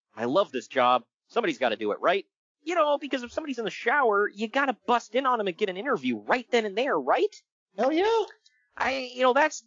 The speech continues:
Speaker 1: proper protocol. So then he goes in, he pervs on the now brunette Missy Hyatt as she's showering up. Keeps looking at her and going like, "Oh, woof, man. Like, <laughs> what the F is going, going on?"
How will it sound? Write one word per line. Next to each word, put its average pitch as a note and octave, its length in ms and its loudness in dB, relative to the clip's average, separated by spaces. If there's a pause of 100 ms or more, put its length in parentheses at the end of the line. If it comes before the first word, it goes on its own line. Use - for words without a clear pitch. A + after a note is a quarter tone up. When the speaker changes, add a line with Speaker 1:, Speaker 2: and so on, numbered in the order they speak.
(120)
Speaker 1:
proper A#3 360 0
protocol. D4+ 760 -2 (800)
So F3 80 -12
then A3 80 2
he G#3 60 -6
goes C4 420 -2
in, A#3 180 0
he B2 80 -10
pervs A3 520 -2
on G3+ 140 0
the D#3 180 -6
now E3+ 280 0
brunette C#3 600 -2 (220)
Missy G#3 240 -6
Hyatt G#3+ 380 -2 (480)
as C3+ 240 -2
she's C3+ 320 -6 (100)
showering F#3+ 540 0
up. D3+ 180 2 (420)
Keeps - 540 -6
looking E3 440 0
at E3+ 160 4
her E3+ 80 0
and D3 80 -6
going D3 200 0
like, G#2+ 200 0
"Oh, - 340 -2
woof, F#3 260 2 (120)
man. E3+ 320 -4 (680)
Like, B2+ 180 -2 (260)
<laughs> - 140 -14
what D4 200 2
the - 160 0 (180)
F C#4+ 200 4 (100)
is B3+ 160 -14
going, C#4+ 340 -2 (440)
going E4 240 0
on?" A#4 260 2